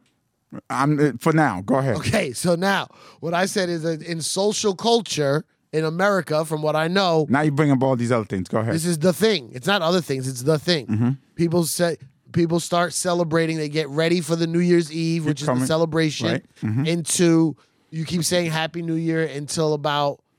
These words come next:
Speaker 2: two A M.
Speaker 1: Mm-hmm.
Speaker 2: Then, then I, s-, I don't say Happy New Year past the f-, <laughs> the fifth
Speaker 1: Of what?
Speaker 2: of January.
Speaker 1: Y-, we're not up until the fourteenth.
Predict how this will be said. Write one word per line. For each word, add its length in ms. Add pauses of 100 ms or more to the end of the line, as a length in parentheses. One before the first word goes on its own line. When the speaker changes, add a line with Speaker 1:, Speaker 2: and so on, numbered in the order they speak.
(920)
Speaker 2:
two 320
A 180
M. 220
Speaker 1:
Mm-hmm. 380 (1080)
Speaker 2:
Then, 240 (140)
then 160
I, 140
s-, 160
I 180
don't 260
say 240
Happy 280
New 80
Year 180
past 400 (380)
the 100
f-, 220
<laughs> 40
the 180
fifth 500 (420)
Speaker 1:
Of 140
what? 240 (560)
Speaker 2:
of 80
January. 520 (120)
Speaker 1:
Y-, 80 (100)
we're 160
not 240
up 180
until 240
the 60
fourteenth. 500